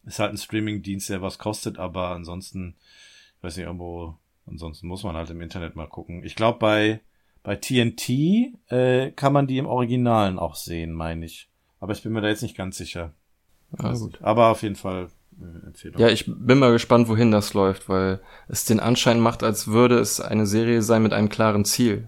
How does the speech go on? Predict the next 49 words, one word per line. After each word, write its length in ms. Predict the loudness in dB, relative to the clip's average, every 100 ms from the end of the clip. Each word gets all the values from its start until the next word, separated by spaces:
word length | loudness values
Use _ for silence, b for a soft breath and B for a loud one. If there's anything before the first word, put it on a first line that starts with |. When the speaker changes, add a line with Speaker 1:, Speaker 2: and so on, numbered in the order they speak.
| -8
Speaker 2:
Also 280 | -6 -4 -4
die 200 | -2 2
wollen 360 | 6 6 4
zu 120 | 0
einem 280 | 0 2 2
gewissen 340 | 0 0 0 -2
Ziel. 380 | 0 0 0 -2
Speaker 1:
Mhm. 260 | -6 -8 -10 B B B
Speaker 2:
Und, 600 | -4 0 4 4 2 -2
äh, 320 | 0 2 4 4
wenn 160 | 2
sie 80 | 2
das 160 | 2 0
erreicht 340 | 0 -2 0
haben, 220 | 0 2
wüsste 220 | 0 -2
ich 60 | -4
nicht, 120 | -4
was 100 | -4
danach 240 | -2 -2 -2
noch 140 | -4
kommen 240 | -2 0
soll. 140 | 0 -2
Ich 100 | 2
weiß 160 | 2
nicht, 80 | 4
ob 80 | 2
sie 100 | 2
dieses 260 | 0 0 -2
Ziel 160 | 0 2
am 80 |
Ende 200 | 4 2 4
der 80 |
ersten 200 | 2 0
Staffel 240 | -6 -6 -4
schon 160 | -2
erreichen 360 | 0 0 0 0
werden, 260 | 0 0 0
aber, 380 | 0 2 2
Speaker 1:
Mhm. 140 | 0 -4 B B B B B -10 -2
Speaker 2:
äh, 380 | 2 2 2 0
es 160 | -2 2
entwickelt 420 | 2 4 4 2
sich 160 | 2 2
relativ 380 | 4 2 0 -4
schnell, 220 | 0 0
muss 160 | -2
ich 100 | -8
sagen. 280 | -8 -8 -8